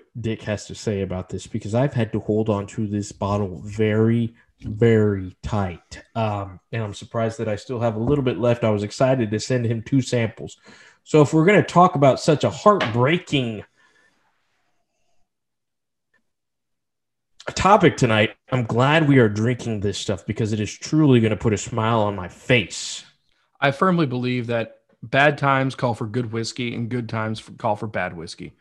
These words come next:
Speaker 2: And this is a bad time, so let's drink some good whiskey.
Speaker 1: It's not a bad time. It's not a bad time. I have two goals tonight.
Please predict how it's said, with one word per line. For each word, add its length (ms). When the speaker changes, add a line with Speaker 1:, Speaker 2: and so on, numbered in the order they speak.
Speaker 2:
And 160
this 160
is 140
a 80
bad 460
time, 320
so 180
let's 140
drink 200
some 120
good 200
whiskey. 160
Speaker 1:
It's 120
not 200
a 40
bad 240
time. 220
It's 160
not 160
a 60
bad 180
time. 340
I 160
have 320
two 200
goals 320
tonight. 300